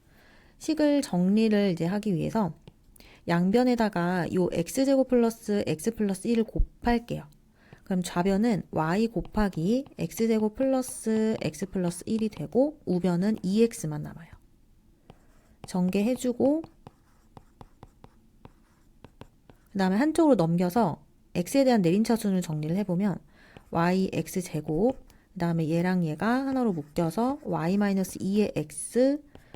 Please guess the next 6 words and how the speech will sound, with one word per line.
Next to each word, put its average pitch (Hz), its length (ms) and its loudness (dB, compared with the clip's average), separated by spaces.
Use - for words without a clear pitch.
플러스 277 320 -2
Y는 170 640 0
영이 170 360 0
됩니다. 147 340 -8
X제곱 269 560 2
입장에서 175 720 0